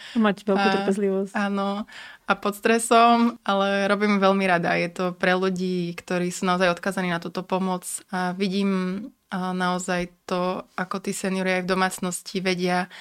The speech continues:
Speaker 2: žiť plnohodnotný život a keď majú tú pomoc tej opatrovateľky. Vidím to
Speaker 1: Mhm.
Speaker 2: naozaj z toho druhého uhla pohľadu, keď to porovnám s dobrovoľnou prácou so seniormi v pohybe,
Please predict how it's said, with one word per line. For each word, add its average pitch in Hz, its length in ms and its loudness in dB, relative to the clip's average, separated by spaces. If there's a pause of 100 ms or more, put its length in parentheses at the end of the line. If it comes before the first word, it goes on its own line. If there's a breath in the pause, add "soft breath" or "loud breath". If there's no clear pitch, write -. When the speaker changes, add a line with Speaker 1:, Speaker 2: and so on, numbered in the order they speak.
(260 loud breath)
Speaker 2:
žiť - 240 -6
plnohodnotný 175 640 -4
život 170 480 -2
a 175 560 0
keď 175 160 -4
majú 175 180 2
tú 175 120 -10
pomoc 175 260 -6
tej - 160 -8
opatrovateľky. 160 1120 -6
Vidím 185 240 2
to 190 100 6
Speaker 1:
Mhm. 190 80 4
Speaker 2:
naozaj 175 300 4
z - 80 -10
toho 185 180 0
druhého 180 320 0
uhla 185 160 -4
pohľadu, 175 540 -2 (360 loud breath)
keď - 140 -8
to 175 120 -10
porovnám 170 640 -2
s - 80 -16
dobrovoľnou 165 420 -4
prácou 185 460 -8
so 190 180 -8
seniormi 180 460 -4
v - 80 -20
pohybe, 196 460 -2